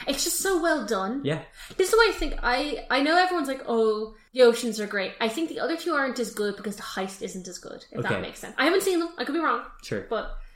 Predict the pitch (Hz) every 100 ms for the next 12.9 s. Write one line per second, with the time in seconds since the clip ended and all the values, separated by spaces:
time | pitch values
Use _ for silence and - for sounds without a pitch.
0 | _ - _ 294 294 370 415 - 415 381
1 | 359 330 320 247 262 339 - 302 - 254
2 | 240 233 220 - - - _ _ - 233
3 | 311 285 277 254 226 226 220 202 - 254
4 | 254 302 262 247 233 220 220 254 220 220
5 | 226 214 208 - - _ _ _ 226 226
6 | 294 285 294 277 277 262 247 247 247 233
7 | 226 220 - 233 220 220 208 214 208 -
8 | - - 107 92 - - - - _ 247
9 | 254 262 320 - - - _ - 190 226
10 | 370 - 320 277 - 226 254 269 285 254
11 | 240 240 220 208 196 190 196 202 202 202
12 | - 208 196 208 247 - - -